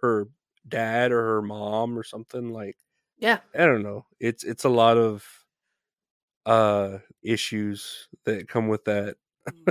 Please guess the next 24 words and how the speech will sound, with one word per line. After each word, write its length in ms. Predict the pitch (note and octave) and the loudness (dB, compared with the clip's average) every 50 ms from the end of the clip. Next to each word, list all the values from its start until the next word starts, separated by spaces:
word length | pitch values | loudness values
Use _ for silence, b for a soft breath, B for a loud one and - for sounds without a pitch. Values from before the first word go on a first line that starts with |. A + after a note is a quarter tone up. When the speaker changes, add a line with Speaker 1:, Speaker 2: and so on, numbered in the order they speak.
| - - | 0 2
Speaker 1:
<laughs> 640 | F#3+ F#3+ - F#3 F#3 - - D3 C3+ - C3+ B2 A#2 A2 | 2 4 6 4 4 6 4 4 2 2 0 -2 0 2
But 220 | A#2+ A2 G2+ G2+ - b b b b b b b b - | 2 2 2 0 -6 b b b b b b b b 0
that's, 420 | A#2 B2+ B2+ - - - - - - _ _ _ _ _ _ _ _ - | 2 2 2 2 -2 -8 -8 -10 -14 _ _ _ _ _ _ _ _ 4
that's 300 | D3 C#3+ C#3+ - - C3 | 6 6 6 4 0 0
literally, 420 | B2+ C3+ C3 C3+ C3+ C3+ C3+ C3 | 2 2 4 4 2 2 2 2
like, 340 | B2 B2+ A#2+ C3 C3 G#2 - _ _ _ _ _ - | 4 6 6 6 4 2 -2 _ _ _ _ _ -20
the, 560 | A#2+ A2+ - A#2 A2+ A2+ A2 A2 G#2+ G#2 G#2 | -8 -2 0 2 4 4 2 2 0 -2 -4
what, 260 | A2 A2 A2+ A2+ G#2 F#2 _ _ _ _ _ _ _ _ _ _ _ _ _ _ _ B2 A#2 A2+ - _ _ _ - A2+ - - | -2 -2 -2 -2 -4 -6 _ _ _ _ _ _ _ _ _ _ _ _ _ _ _ -20 -20 -20 -20 _ _ _ -16 -14 -8 0
how 240 | - B2+ B2 A#2 | 6 8 8 10
Hollywood, 840 | A2 A2+ B2 B2 B2+ B2+ B2+ B2 A#2 A#2+ B2 A#2+ B2 A2+ A2+ A2+ - | 10 8 8 8 8 8 8 6 4 6 8 8 6 6 2 -4 -2
they 140 | - A#2+ B2 | 0 0 0
say 260 | - - - B2+ A#2+ | 2 6 6 6 8
it 80 | A#2+ A#2+ | 8 6
is, 280 | C3+ C#3+ C3 A2+ A2 | 6 4 4 2 2
it'll 200 | A2+ G#2+ G#2 G2+ | 0 0 2 0
eat 280 | G#2+ A2 A2 - - - | 0 -4 -6 -8 -8 -6
you 160 | A2 G#2 G#2 G#2 | -6 -4 -2 -2
up 220 | A2 A2+ G#2+ G#2+ _ - | -4 -4 -6 -8 _ -14
or 160 | - F2+ G2 G2+ | -12 -10 -10 -8
whatever, 480 | G2+ G2+ G2+ G#2 G#2+ A#2+ G2 G2 G2+ | -8 -10 -10 -12 -12 -12 -12 -12 -12
you 80 | G2+ G2+ | -12 -12
know, 160 | G#2 G#2 G#2 - _ _ _ _ _ _ _ _ _ | -12 -14 -16 -18 _ _ _ _ _ _ _ _ _
or 140 | - - | -6 -2
Speaker 2:
Yeah, 160 | G3+ F#3+ F3 | 0 0 0